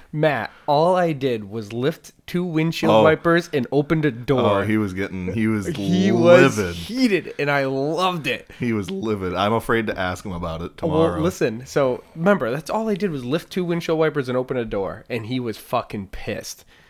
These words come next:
Speaker 1: So, when he got back in his car, obviously you saw me go back out and open the door again.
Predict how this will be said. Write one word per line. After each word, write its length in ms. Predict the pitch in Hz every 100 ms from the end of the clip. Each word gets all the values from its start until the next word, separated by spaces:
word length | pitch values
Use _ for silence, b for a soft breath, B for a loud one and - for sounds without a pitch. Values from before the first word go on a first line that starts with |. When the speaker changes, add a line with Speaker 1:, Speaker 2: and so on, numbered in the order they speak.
| b
Speaker 1:
So, 460 | - - 180 107 107 b b b b
when 120 | 151
he 40 | 139
got 160 | 123
back 160 | 127 131
in 80 | 127
his 100 | -
car, 300 | 120 113 117
obviously 320 | 113 107 117
you 60 | 104
saw 160 | 123
me 100 | 107
go 140 | 110 113
back 240 | 110 -
out 140 | 107
and 100 | 113
open 180 | 107 123
the 60 | 104
door 220 | 123 131
again. 340 | 98 90 98